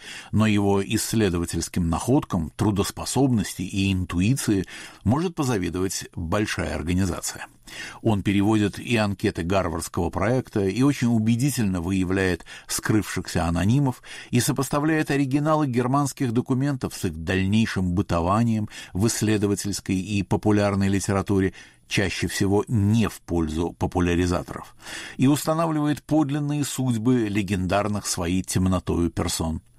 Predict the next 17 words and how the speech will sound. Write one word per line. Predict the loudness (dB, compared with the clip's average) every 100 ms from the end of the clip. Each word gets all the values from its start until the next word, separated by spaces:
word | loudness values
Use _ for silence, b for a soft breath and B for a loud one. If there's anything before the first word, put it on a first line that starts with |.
| b b -12
В | -2
частности, | 0 0 -2 0
Игорь | 0 0 -2
Петров | -2 -2 -2 B B B
расшифровал | 0 2 0 0 2 2 0 -2
загадочного | -2 -2 0 0 0 0 0 0 0
Милетия | 0 2 4 4 4 2 2
Зыкова, | 4 2 0 -8 -10 -14 B B B
над | -2 0 0 -2
энигматической | 0 2 2 2 0 0 -2 -4 -6 -4
фигурой | -2 2 4 4
которого | 2 -4 -4 -6 -6
бились | -4 -2 0 -2
следопыты | -2 -2 0 -2 0 -2 -2
уже | -4 -2
много | 0 0 -2 -4
лет. | -8 -12